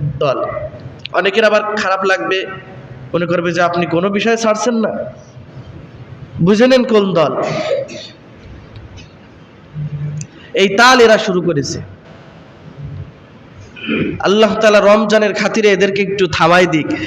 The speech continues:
হেফাজত করুক। আসলে মানুষ কিছু, কিছু সময় ভালো থাকার জন্য, কিছু বছর ভালো থাকার জন্য, মানুষ একটু শান্তিতে আরামে থাকার জন্য যে কাজগুলো করে, কিন্তু মানুষ এটা বোঝে না যে আখিরাত আমার ভয়াবহ,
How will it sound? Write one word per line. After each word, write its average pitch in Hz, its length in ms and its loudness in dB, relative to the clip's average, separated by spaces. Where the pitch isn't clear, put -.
হেফাজত 208 520 4
করুক। 147 320 -2
আসলে 262 260 0
মানুষ 247 440 2
কিছু, 247 440 -2
কিছু 214 220 -2
সময় 226 280 2
ভালো 220 260 0
থাকার 226 360 -2
জন্য, 214 560 -2
কিছু 214 200 -2
বছর 202 380 2
ভালো 208 240 4
থাকার 226 340 2
জন্য, 196 500 0
মানুষ 208 520 2
একটু 175 260 -2
শান্তিতে 220 540 0
আরামে 196 340 2
থাকার 202 400 -2
জন্য 202 480 -2
যে 208 220 0
কাজগুলো 208 500 2
করে, 180 440 0
কিন্তু 185 200 -2
মানুষ 202 280 2
এটা 202 220 0
বোঝে 185 280 0
না 190 200 2
যে 160 120 0
আখিরাত 180 520 0
আমার 170 260 -2
ভয়াবহ, 165 600 0